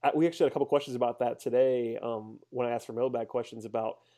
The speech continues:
you know, whether it's time to sell high on Matt Kemp. I mean, I guess if, if somebody wants to pay for him as the current version of Matt Kemp, like, as a top twenty player in baseball that he's been for the last year or so,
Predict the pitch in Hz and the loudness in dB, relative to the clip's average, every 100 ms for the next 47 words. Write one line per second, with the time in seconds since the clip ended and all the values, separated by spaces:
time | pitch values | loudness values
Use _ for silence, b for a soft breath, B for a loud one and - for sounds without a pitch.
0 | b 120 117 113 120 113 - 120 113 - | b -6 -2 0 0 0 -2 -4 -4 -4
1 | 117 117 117 117 - 135 127 120 123 120 | -2 0 -2 -4 -4 -2 0 0 -2 -2
2 | 117 120 147 143 - - - 170 180 165 | 2 6 6 4 -4 -6 -4 2 4 4
3 | - - 127 131 - 127 131 123 120 107 | 2 2 4 4 0 -2 -2 -2 -4 -4
4 | 113 127 143 165 _ _ - 143 147 160 | -4 -2 -2 -2 _ _ -8 0 0 0
5 | 170 165 - 185 180 b b b - 120 | -2 -2 -2 -4 -4 b b b -6 -6
6 | 110 - 113 110 117 117 - - 127 120 | -4 -6 -6 -4 -4 -4 -6 -8 -4 -4
7 | 110 - _ - - 120 117 107 123 - | -6 -12 _ -8 -2 -2 0 -2 -2 0
8 | 156 156 143 156 156 160 160 160 165 165 | 2 2 0 -4 -4 -4 -6 -4 0 0
9 | 170 - 143 156 160 151 175 175 | -2 -6 -4 -2 -2 -2 0 0